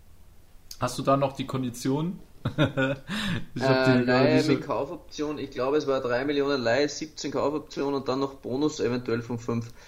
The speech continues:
Speaker 1: Ja,
Speaker 2: So
Speaker 1: irgend sowas
Speaker 2: quasi
Speaker 1: in der
Speaker 2: in dem
Speaker 1: Reihe.
Speaker 2: Bereich war's, ja.
Speaker 1: Genau, es war auf jeden Fall, glaub ich, unter zwanzig oder um die zwanzig,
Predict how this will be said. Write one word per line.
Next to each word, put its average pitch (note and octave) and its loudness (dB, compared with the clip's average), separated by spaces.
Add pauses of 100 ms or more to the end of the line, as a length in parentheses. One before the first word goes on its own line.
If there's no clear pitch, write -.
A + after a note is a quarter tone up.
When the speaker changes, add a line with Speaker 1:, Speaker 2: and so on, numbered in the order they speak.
(360)
Speaker 1:
Ja, A2 4
Speaker 2:
So D3 6
Speaker 1:
irgend D3+ 8
sowas C3+ 8
Speaker 2:
quasi C3+ -2
Speaker 1:
in B2 0
der A#2 6
Speaker 2:
in G#2 0
dem - 4
Speaker 1:
Reihe. C#3+ 4
Speaker 2:
Bereich C3 0
war's, A2 -2
ja. A#2 0
Speaker 1:
Genau, G#2 2
es - -8
war B2+ 2
auf B2 -2
jeden C#3 4
Fall, B2+ -2
glaub B2 -2
ich, A#2+ -8
unter B2+ -4
zwanzig B2+ -4
oder A2+ -2
um C3+ 0
die C3+ 4
zwanzig, C3+ -2